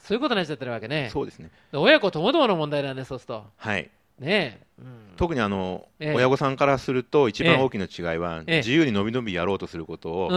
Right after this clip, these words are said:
Speaker 1: ん。
Speaker 2: 甘やかしてるという話になってしまって。
Speaker 1: ああ、そっか。
Speaker 2: <laughs>
Speaker 1: 甘やかしになっちゃうんだな。
Speaker 2: ええ。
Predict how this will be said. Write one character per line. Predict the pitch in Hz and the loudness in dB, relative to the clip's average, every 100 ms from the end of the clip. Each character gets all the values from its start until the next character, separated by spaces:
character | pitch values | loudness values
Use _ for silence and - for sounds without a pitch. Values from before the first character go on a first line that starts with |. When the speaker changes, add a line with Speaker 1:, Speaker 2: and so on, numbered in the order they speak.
| 170 | 0
Speaker 1:
ん。 | |
Speaker 2:
甘 | 98 117 | 2 2
や | 123 | 2
か | 120 123 | 2 -2
し | |
て | - | -2
る | 85 | -6
と | 82 | -4
い | |
う | 82 | -6
話 | 82 - | -8 -8
に | 82 | -10
な | 80 | -10
っ | |
て | - | -14
し | 78 | -18
ま | |
っ | - | -18
て。 | - 165 | -12 -2
Speaker 1:
あ | 202 240 254 247 | 6 8 8 6
あ、 | |
そ | 247 | 4
っ | |
か。 | 214 190 202 | 6 8 8
Speaker 2:
<laughs> | |
Speaker 1:
甘 | 233 | 8
や | 233 | 6
か | 226 214 | 4 2
し | 220 | 0
に | |
な | 226 | -2
っ | |
ち | 220 | 0
ゃ | 170 | -4
う | |
ん | |
だ | 139 | -2
な。 | |
Speaker 2:
え | |
え。 | 180 | 0